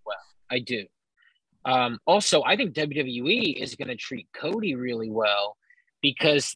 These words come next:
they wanna show A E W guys, "Yeah, look, if you come over here, we're not gonna fucking squash." I mean, if Cody goes over there and they just squash him and they put him in dog shit, what A E W got,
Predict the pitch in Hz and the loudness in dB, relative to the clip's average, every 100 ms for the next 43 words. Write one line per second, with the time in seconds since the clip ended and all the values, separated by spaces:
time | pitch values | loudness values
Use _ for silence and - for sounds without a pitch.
0 | 123 113 151 196 180 170 147 - 175 170 | -6 0 4 4 4 2 2 2 4 4
1 | 160 147 139 147 147 139 127 156 185 156 | 4 0 0 0 0 -2 -2 -4 -2 -4
2 | 139 107 113 110 107 107 - - 147 208 | -4 -4 -2 -4 -6 -10 -14 -14 0 2
3 | 208 208 156 160 - 196 202 180 165 160 | 4 2 -2 -6 -2 0 2 2 0 0
4 | 147 151 190 151 - 160 127 - 127 131 | 0 -2 -4 -4 -4 -6 -6 -4 0 2
5 | 185 190 - - 151 - 240 302 247 196 | 4 4 0 -10 -10 0 2 4 4 4
6 | 208 196 156 147 151 147 151 143 - - | 4 4 4 4 2 0 -4 -4 -4 -4
7 | 143 143 160 - 113 104 107 _ _ _ | -2 -2 -2 -6 -12 -16 _ _ _ _
8 | _ _ _ _ _ - 151 151 - 175 | _ _ _ _ _ -2 2 2 4 4
9 | 170 147 151 147 151 - - 110 107 - | 4 2 4 4 2 0 -2 -4 -6 -12
10 | _ _ _ _ _ _ _ _ 123 214 | _ _ _ _ _ _ _ _ 2 4
11 | 220 233 190 196 202 156 | 6 6 6 4 2 2